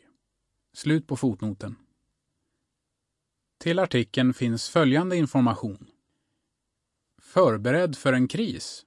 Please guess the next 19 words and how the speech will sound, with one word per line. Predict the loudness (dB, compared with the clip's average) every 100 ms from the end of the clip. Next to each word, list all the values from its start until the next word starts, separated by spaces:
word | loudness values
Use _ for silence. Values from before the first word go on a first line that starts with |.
| _ _ _ _ _ _ _ _ _ _ _ _ _ _ _ _ _ _ _ _ _
Organisationer | 0 2 4 2 0 0 0 2 0
som | 0 0
arbetar | 2 4 4 2 2
med | 0 0
krisberedskap | 0 0 -2 -2 0 0 0 2 4 2
uppmanar | -2 -2 -2 0 0 2
alla | 4 4 4
att | 2
ha | 0
ett | 0
lager | 4 4 4 4 2
med | 2
sånt | 0 -4 -4
som | -4
kan | -2 -2
behövas | 0 2 2 0 -2
i |
en | -4
krissituation | -2 0 0 -4 -4 -2 -2 -2 -4